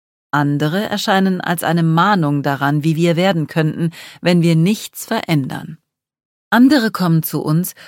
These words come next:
um unsere ungesehenen Teile zu spiegeln. Und auch sie bieten auf ihre Weise eine Führung. Sie lehren uns etwas.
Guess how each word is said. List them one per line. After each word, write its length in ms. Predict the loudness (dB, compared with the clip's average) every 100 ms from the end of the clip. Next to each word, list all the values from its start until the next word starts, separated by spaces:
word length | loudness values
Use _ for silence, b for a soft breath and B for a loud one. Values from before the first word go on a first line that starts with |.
| B
um 120 | -2 0
unsere 440 | 0 0 0 0
ungesehenen 720 | 0 0 0 0 0 2 0
Teile 400 | -4 -2 -2 -2
zu 140 | -4 -12
spiegeln. 600 | -12 -14 -14 -14 -14 -18 _ _ _ _ B B
Und 180 | -2
auch 160 | 0 -2
sie 380 | -4 -2 -2 -2
bieten 400 | -2 -6 -4 -6
auf 160 | -6
ihre 300 | -2 0 0
Weise 480 | 0 -2 -2 -2 -4
eine 180 | -2 -4
Führung. 540 | -4 -6 -6 -6 -12 -14 _ _ _ _ _ _ _
Sie 200 | -2 0
lehren 460 | 0 -2 -2 -4 -6
uns 240 | -6 -10
etwas. 520 | -12 -16 -18 -18 -20